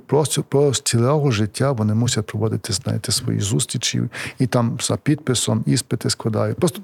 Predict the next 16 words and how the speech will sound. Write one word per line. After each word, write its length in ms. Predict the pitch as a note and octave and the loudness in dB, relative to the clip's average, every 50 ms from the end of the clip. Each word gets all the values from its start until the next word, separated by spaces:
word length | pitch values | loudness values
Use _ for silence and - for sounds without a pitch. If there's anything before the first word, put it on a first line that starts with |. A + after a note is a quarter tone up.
| - | -10
дуже, 380 | - G#2 G3 A3 G#3+ - - F3 | -2 2 4 4 4 4 2 0
дуже 480 | - - G3 D3+ C#3 D#3 C3+ C3 C3 A2+ | 0 0 0 2 2 4 4 4 2 2
багато 420 | A2 A2 G#2+ A#2 C3 - - G#2+ | 2 2 2 2 2 0 0 0
різних 380 | A2+ C#3 C#3 A#2 A#2 A2 G2+ - | 2 2 2 2 2 2 2 0
форм 320 | - C#3+ E3 F#3+ F#3 - - _ - - - - - - | 0 2 2 2 2 -2 -6 _ -20 -16 -14 -14 -14 -4
для 200 | B2 A#2 B2 A2+ | 0 2 2 2
того, 300 | - - D3 C#3+ D3 C3+ | 2 2 0 2 2 0
щоб 480 | - - A2 G#2 A#2+ A#2 A#2+ - - E3+ | 0 0 0 2 2 0 0 -2 -2 0
вони 240 | D#3 B2+ A#2+ C3+ D3+ | 2 2 4 4 4
могли 380 | C#3+ C3+ B2 G2 G2 B2 B2 | 4 2 2 2 2 2 4
не, 200 | A#2+ A#2+ C3 D3 D3 D#3 - - - - - | 4 4 4 2 2 -2 -8 -14 -16 -8 -4
щоб 160 | - B2 B2+ | 0 2 4
не 100 | C#3 C#3 | 4 6
залишалися 640 | C#3+ D3+ C#3+ C#3+ C#3 - E3 D3+ C3+ A#2+ - B2 | 6 4 4 4 4 4 4 4 4 4 2 2
на 100 | B2 A2+ | 2 2
самоті, 500 | - - A2 G#2+ G#2 G2 - - G#2+ A2+ | 2 2 2 2 0 -2 -2 -4 -6 -6